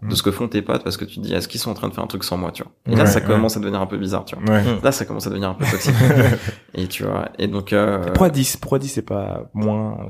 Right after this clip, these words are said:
Speaker 1: Parce qu'en fait, tu dois être sur,
Speaker 2: L'addiction,
Speaker 1: euh,
Speaker 2: c'est l'addiction.
Speaker 1: Non, parce qu'en fait, euh, faut que le mec, il fasse une sorte de,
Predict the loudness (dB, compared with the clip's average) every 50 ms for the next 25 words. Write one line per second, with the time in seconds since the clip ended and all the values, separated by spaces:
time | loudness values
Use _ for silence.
0 | -4 -4 -4 -2 -2 -2 0 0 0 0 -2 -6 -20 _ _ _ _ _ _ -10
1 | -6 -2 2 4 4 4 4 4 4 6 8 8 8 8 8 8 8 6 4 2
2 | 0 0 -2 -2 -2 -4 -6 -6 -4 -2 2 4 4 4 4 4 2 0 0 0
3 | 0 2 2 2 2 4 4 4 4 4 4 4 2 2 -2 -6 -12 _ _ _
4 | _ _ _ _ _ _ _ _ -20 _ _ _ _ _ -10 -4 -2 -2 2 4
5 | 4 4 6 4 2 2 0 0 4 4 4 4 4 2 0 0 0 -2 -4 -2
6 | -2 -2 -2 -2 -2 -2 -2 -2 -2 -4 -6 -8 -8 -12